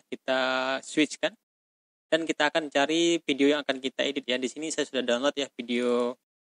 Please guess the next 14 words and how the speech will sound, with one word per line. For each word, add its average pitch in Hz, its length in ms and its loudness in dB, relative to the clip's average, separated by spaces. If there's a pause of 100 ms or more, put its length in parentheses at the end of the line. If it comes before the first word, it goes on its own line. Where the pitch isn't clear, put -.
(100)
Bapak 123 320 -10
Jokowi 127 560 -2
ya, 123 80 -10 (320)
Pak 127 240 -16
Presiden 123 400 -8
kita. 151 480 -8
Kita 117 240 -12
drag 127 160 -18
ke 120 80 -20
sini. 139 340 -12 (720)
Kita 127 480 -4
drag 135 160 -6
ke - 160 -12
bagian 123 580 -4